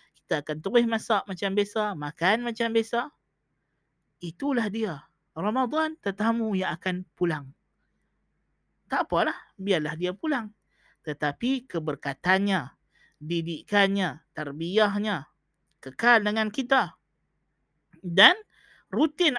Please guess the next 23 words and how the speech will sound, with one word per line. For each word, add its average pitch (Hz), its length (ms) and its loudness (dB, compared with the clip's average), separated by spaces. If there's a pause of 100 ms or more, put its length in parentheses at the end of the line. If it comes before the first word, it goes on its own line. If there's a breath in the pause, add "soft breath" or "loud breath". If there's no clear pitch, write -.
ibadah 254 440 4
yang 202 160 -2
kita 202 280 -2
duk 165 200 -4
buat - 240 0
semasa 190 320 -2
Ramadan, 175 560 0
yang 277 160 -6
memang 330 400 -2
ia 208 200 2
rutin 254 440 -4
seorang 190 480 -2
mukmin, 214 400 -2
seorang 202 440 -4
Muslim, 208 560 0 (2000)
maka 170 400 -6
dia - 160 -10
akan 226 240 -4
terus 320 480 2
menjadi 202 320 0
rutin 254 400 0
kita 233 320 -4
sebagai 185 400 -4